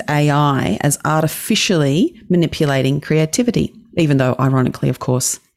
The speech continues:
that's what Google's based on itself, is A I. But yeah, no, it's this thing where I think Google is just trying to push us towards a more human-centered approach to sharing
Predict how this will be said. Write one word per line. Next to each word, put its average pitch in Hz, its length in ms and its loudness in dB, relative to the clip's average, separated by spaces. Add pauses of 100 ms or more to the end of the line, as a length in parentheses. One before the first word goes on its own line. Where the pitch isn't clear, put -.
(240)
that's - 160 -8
what - 140 -6
Google's 127 240 0
based 123 260 0
on 135 80 0
itself, 139 460 0
is 135 160 -2
A 131 120 0
I. 139 280 0 (720)
But 247 160 -2
yeah, 339 220 2
no, 277 140 2
it's 262 200 -2
this 262 160 0
thing 294 240 2
where 208 360 2 (120)
I 202 60 -2
think 349 260 0
Google 392 260 2
is 381 220 0
just - 340 -2
trying 330 320 0
to 247 140 -4
push - 360 -2
us 190 320 -2
towards 180 640 0
a 175 40 0
more 160 380 0 (460)
human-centered 180 1080 0
approach - 720 -4 (220)
to 151 300 0
sharing 143 600 0